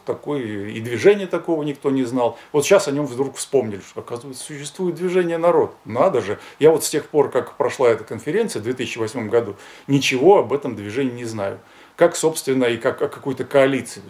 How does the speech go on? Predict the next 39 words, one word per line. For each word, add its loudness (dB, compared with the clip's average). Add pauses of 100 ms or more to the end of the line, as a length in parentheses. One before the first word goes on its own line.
(100)
Сказали, -6 (240)
коалицию, 0
заключил -4
Навальный 2
коалицию 0
с -8
Д -10
П -8
Н -4
И -2 (240)
и -6
с -4
Великой 0
Россией. 0
Ну, -12 (200)
видимо, -6
те, -4
кто, -6 (400)
э, 2
рисовал 6
этот 0
убогий 0
ролик, 4
э, 4
настолько -2
тупы, 0
что 2
они 4 (100)
просто -4
не -4
могут 0
там -6
в -6
интернете -2
че-то -4
с-, -12
э, -4
набрать 0
несколько -6